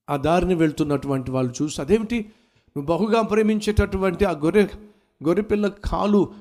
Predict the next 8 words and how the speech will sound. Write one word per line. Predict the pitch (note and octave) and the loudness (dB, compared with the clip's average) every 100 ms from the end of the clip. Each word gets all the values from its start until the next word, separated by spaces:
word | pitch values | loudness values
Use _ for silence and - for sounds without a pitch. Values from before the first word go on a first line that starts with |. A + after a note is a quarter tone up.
| - | -14
విరిగిపోయిందేమిటి?" | C3+ E3+ A#3 A3+ A#3+ A#3 A#3+ A3 B3 A#3 D#3+ - _ - | 0 2 2 2 2 2 0 0 0 0 -2 -12 _ -10
అని | D3 | -6
అంటే, | E3+ G#3 A3 | -4 -2 -2
ఆ | F#3+ | -2
కాపరి | - F#3 G#3 A3 F#3 | -4 -4 -2 -2 -4
అంటున్నాడు, | E3+ F3 D#3+ | -2 -2 -2
"విరిగిపోలా | D3 E3 G#3 G3+ F#3+ F3+ D#3 - _ F3 | 0 0 0 0 0 0 -4 -8 _ 0
మరి?" | G#3 B3 F#3 | 2 2 0